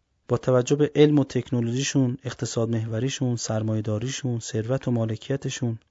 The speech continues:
با ایجاد لذات کاذب، بی‌عفتی و شهوت، انسان‌ها رو دارن مسخ می‌کنن.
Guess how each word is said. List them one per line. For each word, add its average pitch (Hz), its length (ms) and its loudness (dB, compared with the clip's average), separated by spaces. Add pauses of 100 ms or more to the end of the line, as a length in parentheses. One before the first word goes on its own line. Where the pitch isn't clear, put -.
(280)
با 135 100 10
ایجاد 147 380 8
لذات 139 600 6
کاذب، 127 640 0 (340)
بی‌عفتی 120 580 -4
و 131 60 2
شهوت، 117 560 -4 (360)
انسان‌ها 139 600 -6
رو 165 120 -6
دارن 143 260 -4
مسخ 147 800 -4
می‌کنن. 110 520 -6